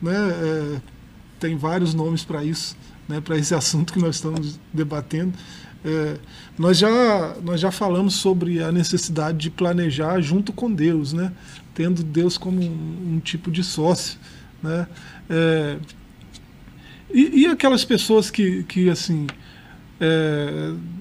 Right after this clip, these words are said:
é lógico que a gente já fez isso também, né? "Esse ano eu vou emagrecer. <laughs>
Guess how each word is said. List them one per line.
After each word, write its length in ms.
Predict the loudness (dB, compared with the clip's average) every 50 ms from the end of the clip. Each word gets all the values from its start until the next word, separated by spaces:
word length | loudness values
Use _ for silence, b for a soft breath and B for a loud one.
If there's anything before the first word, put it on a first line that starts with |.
| -14 -10 -2
é 100 | 2 4
lógico 420 | 6 8 10 8 8 6 4 2 -2
que 120 | 0 2 2
a 80 | 2
gente 220 | 4 2 2 4 4
já 120 | 2 2
fez 260 | 4 4 4 4 6
isso 160 | 4 2 2 2
também, 420 | 2 4 4 4 4 4 2 -2 -6 -14 -8 -4
né? 260 | 0 2 2 2 0 -2 B B B B B B B B 4
"Esse 440 | 4 6 6 8 6 8 8 8
ano 200 | 8 8 6 6
eu 40 | 4
vou 160 | 4 4 4
emagrecer. 540 | 4 4 2 2 2 2 0 0 2 6 6
<laughs> 280 | 8 10 10 10 10